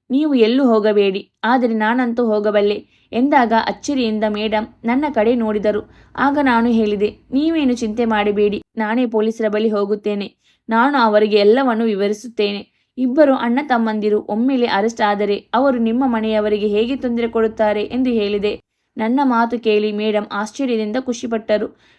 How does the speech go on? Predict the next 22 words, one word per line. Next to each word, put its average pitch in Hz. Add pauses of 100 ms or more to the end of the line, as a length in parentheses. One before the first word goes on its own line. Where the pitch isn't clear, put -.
(100)
ನಾನು 240
ಮಾರನೇ 226
ದಿನ 220
ಮೇಡಮನ್ನ 214 (180)
ಎಂದಿನಂತೆ 220
ಹಾಸ್ಪಿಟಲ್‌ಗೆ 208
ಕರೆದುಕೊಂಡು 214
ಹೋದೆ. 196 (240)
ಮೇಡಮ್ 277
ಹಾಸ್ಪಿಟಲ್ 254
ಒಳಗೆ 233
ಹೋಗುತ್ತಿದ್ದಂತೆ 214 (280)
ಹಾಸ್ಪಿಟಲ್‌ನ 254 (140)
ಪಾರ್ಕಿಂಗ್‌ನಲ್ಲಿ 220
ಕಾರ್ 208
ನಿಲ್ಲಿಸಿ, 220
ನಾನು 269
ಯಾರಿಗೂ 247
ತಿಳಿಯದಂತೆ 208
ಒಂದು 254
ಟ್ಯಾಕ್ಸಿಯನ್ನು 226
ಮಾಡಿಕೊಂಡು 214